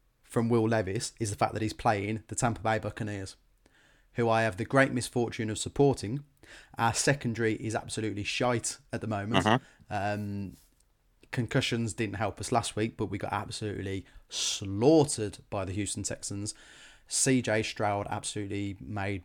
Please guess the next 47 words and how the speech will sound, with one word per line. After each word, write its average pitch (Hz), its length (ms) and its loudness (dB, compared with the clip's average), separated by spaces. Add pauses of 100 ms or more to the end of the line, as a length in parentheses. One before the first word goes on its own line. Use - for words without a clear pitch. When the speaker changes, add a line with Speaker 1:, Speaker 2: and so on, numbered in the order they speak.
(100)
Speaker 1:
mugs 110 420 -2
of 107 140 -6
us. - 300 -2
Um, 101 320 -4
he's 123 240 4
cemented 139 400 6
himself 120 400 4
into, 113 220 0
like, 113 240 2
a, 104 200 0 (480)
a 120 60 -8
top - 360 -2
five 110 320 2
quarterback 120 680 0
M 120 180 2
V 120 140 2
P 127 260 2
conversation. 135 720 2 (300)
Speaker 2:
Well, 156 180 12
it's, - 300 6
Speaker 1:
Um, 160 80 12
Speaker 2:
it's - 160 10
sealed 160 440 12
the 107 320 12
offensive 101 480 8
rookie 107 300 10
of 90 120 10
the 90 80 8
year 110 200 12
for 139 300 10
him. 95 80 6
That 101 240 8
performance 85 400 -4
did, 87 180 4
didn't 113 220 6
it? 101 100 6
I 90 60 -6
think 87 160 -2
Speaker 1:
beating 185 380 4
Speaker 2:
so. 196 100 6
Speaker 1:
us. - 420 2 (560)
Speaker 2:
It, - 180 -6
well, 107 240 12 (160)
yeah, 139 200 12
but 104 200 0 (600)
in 139 140 10
Speaker 1:
Mate. 147 60 12